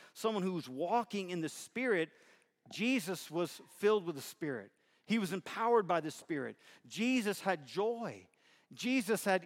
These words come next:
humor and a great personality. I mean, Jesus was invited to this wedding. And not only was he invited,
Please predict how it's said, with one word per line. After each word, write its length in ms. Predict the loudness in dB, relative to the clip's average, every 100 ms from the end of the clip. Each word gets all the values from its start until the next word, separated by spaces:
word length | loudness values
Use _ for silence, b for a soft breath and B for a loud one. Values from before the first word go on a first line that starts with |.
| -6
humor 560 | -8 -2 0 0 0 0
and 100 | -2
a 40 |
great 340 | -2 -2 -2
personality. 880 | -4 -4 -2 -2 0 0 0 0 -2 B B -2
I 40 |
mean, 140 | -2 -2
Jesus 420 | -2 -2 -2 0
was 200 | 0 0
invited 760 | 0 0 2 4 2 0 -2 -10 b b -10 -2
to 420 | 0 0 -2 -4 _ _ _ _ _ _ _ _
this 180 | -6 -4
wedding. 500 | -4 -2 -4 -6 -14 _ b b b b
And 160 | 2 4
not 200 | 4 4
only 160 | 2
was 200 | 2 2
he 100 | 2
invited, 500 | 0 2 4 4 0